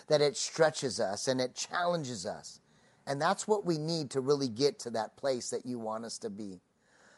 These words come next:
Sometimes these words hit us pretty hard, but we know in that you grow us and, and, and you mold us to make us more like you.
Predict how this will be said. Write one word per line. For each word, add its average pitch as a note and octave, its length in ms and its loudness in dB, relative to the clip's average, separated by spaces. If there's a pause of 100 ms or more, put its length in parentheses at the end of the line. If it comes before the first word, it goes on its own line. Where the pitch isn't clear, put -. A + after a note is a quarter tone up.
Sometimes E3 680 0
these C#3 240 -2
words C#3+ 520 2
hit F3 160 -4
us C3+ 180 -2
pretty E3 360 -6
hard, C#3 400 -8 (840)
but C3+ 160 0
we C#3+ 100 -2
know D3 460 2
in D#3 220 2
that A#2+ 220 -2
you B2+ 160 -2
grow A#2+ 440 2
us G2+ 240 -4
and, A2 200 -2 (240)
and, C3 220 0
and C#3 240 -2
you C3+ 80 -2
mold C3 460 0
us G2 240 -4
to B2+ 140 -6
make B2 240 0
us A#2+ 160 -4
more B2 280 0
like A#2+ 320 0
you. G#2+ 320 -8